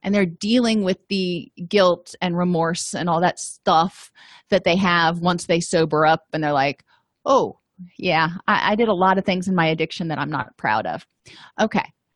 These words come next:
so they've got a lot of stuff on their plate. Do you really want to poke the bear and say, "Okay, now let's take this experience that was the worst experience of your life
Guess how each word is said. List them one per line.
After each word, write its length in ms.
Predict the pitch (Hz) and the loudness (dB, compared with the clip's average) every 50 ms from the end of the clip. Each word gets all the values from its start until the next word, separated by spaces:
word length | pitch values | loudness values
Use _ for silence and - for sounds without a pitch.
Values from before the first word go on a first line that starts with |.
| _ | _
so 100 | - - | -2 0
they've 160 | 240 302 381 - | 2 2 4 4
got 140 | 349 320 | 4 4
a 60 | 254 202 | 4 4
lot 160 | 202 170 143 | 4 2 2
of 40 | 165 | 0
stuff 500 | - - - - - 202 190 190 - - | -4 -8 -10 -2 0 0 0 0 0 -2
on 100 | 139 156 | -2 -2
their 120 | 139 - | -2 -4
plate. 380 | - - - 104 110 78 - - _ _ _ _ _ - | -4 -4 -4 -4 -4 -4 -8 -14 _ _ _ _ _ -6
Do 80 | 180 214 | -2 0
you 120 | 208 202 | 0 2
really 260 | 196 233 247 254 269 | 2 2 2 4 4
want 160 | 254 240 220 | 4 4 2
to 60 | 220 214 | 0 0
poke 280 | - - 226 214 - | 2 2 2 2 0
the 100 | - 185 | -2 0
bear 280 | 180 202 190 196 202 185 | 2 4 4 4 4 2
and 100 | 180 180 | 2 0
say, 180 | - 185 175 - - | 0 -2 0 2 0
"Okay, 300 | 277 - 269 254 240 233 | 0 2 2 2 2 4
now 180 | 226 233 254 | 4 4 4
let's 200 | 254 247 - - | 4 2 0 0
take 260 | - - 247 214 202 | 0 0 0 0 0
this 320 | - 208 190 - - - - _ _ _ _ _ | -2 -2 -2 -4 -6 -10 -14 _ _ _ _ _
experience 720 | - 202 - - - - 233 220 220 208 196 190 180 185 | -8 -8 -8 -8 -6 -4 -2 0 0 0 0 -2 -4 -4
that 140 | - - - | -4 -4 -4
was 120 | 160 170 - | -4 -4 -4
the 100 | - 175 | -2 0
worst 260 | 175 208 220 220 - | 2 2 0 0 -2
experience 580 | 226 - - - 220 208 202 202 185 - - - | -8 -10 -6 -4 -2 0 0 0 -2 -4 -4 -6
of 140 | 185 160 143 | -6 -2 -2
your 100 | 165 170 | 0 2
life 220 | 180 185 180 180 | 2 2 2 0